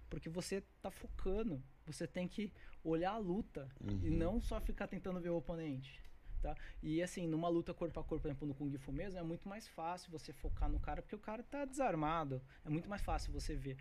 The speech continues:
Speaker 1: Agora põe um elmo, uma espada pra você ver. Muda muito. E eu fico, sou muito grato pelo Antônio por ter ensinado isso. E lembra que eu falei do, do professor Picareta?
Speaker 2: Sim, sim.
Speaker 1: Olha só que comédia. Eu tava na aula dele e ele tava falando assim, "Você tem que olhar no olho do seu inimigo,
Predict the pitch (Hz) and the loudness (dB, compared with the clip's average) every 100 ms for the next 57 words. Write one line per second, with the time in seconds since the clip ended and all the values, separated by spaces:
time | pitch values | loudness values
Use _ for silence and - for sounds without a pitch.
0 | - - 135 160 180 220 208 180 170 160 | -10 -4 -2 0 -2 0 2 2 2 0
1 | - 160 147 135 135 131 143 135 147 214 | 0 0 0 -2 -2 -2 -2 2 4 4
2 | 285 220 220 - - - - - - - | 4 2 2 0 -2 0 0 0 0 2
3 | 139 143 180 - 196 208 262 214 196 190 | 4 2 0 0 0 0 0 6 6 4
4 | - 175 165 175 170 165 185 - 196 202 | 0 0 2 0 -2 -4 -4 -4 -2 2
5 | 147 - - - - 165 208 214 175 190 | 2 0 -6 -4 -2 0 0 0 2 4
6 | 165 151 165 143 135 147 156 131 139 151 | 4 2 4 2 4 4 4 2 2 4
7 | 190 180 143 95 85 - 113 101 104 107 | 4 4 -2 -2 4 6 6 4 4 4
8 | 160 202 190 - - 202 165 143 131 127 | 4 4 0 -2 -2 0 4 4 4 0
9 | 135 - - - - - - - - 165 | 0 -2 -4 -8 -10 -14 -18 -16 0 2
10 | - 170 170 170 147 127 143 175 135 131 | 6 4 6 4 4 4 4 2 0 -6
11 | - - - - - - - - - 131 | -12 -16 -16 -18 -20 -20 -20 -16 2 6
12 | 131 127 131 147 147 - 143 151 147 143 | 8 8 6 4 4 2 2 2 2 0
13 | 120 - - - - 131 151 151 165 - | -2 -2 0 0 0 -2 -2 -2 -4 -2
14 | 135 147 156 139 131 139 175 175 143 - | 2 4 4 4 4 2 0 -2 -6 -8
15 | 139 127 120 135 170 127 | -2 2 2 2 2 0